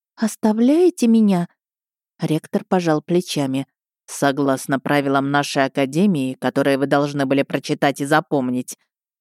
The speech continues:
Но, как вижу, так и не запомнили. Но хоть прочитали?» И тут у меня прямо гора с плеч свалилась. Я вспомнила. Ну, конечно.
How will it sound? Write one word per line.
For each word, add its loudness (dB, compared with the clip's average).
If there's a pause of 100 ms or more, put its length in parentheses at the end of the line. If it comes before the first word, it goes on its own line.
Но, 0
как -4
вижу, -2
так -4
и -2
не 0
запомнили. -2 (220)
Но 0
хоть -8
прочитали?» 0 (1040)
И 0
тут -2
у 2
меня 4
прямо 2
гора 2
с -10
плеч -2
свалилась. -2 (340)
Я 2
вспомнила. 0 (320)
Ну, 4
конечно. 2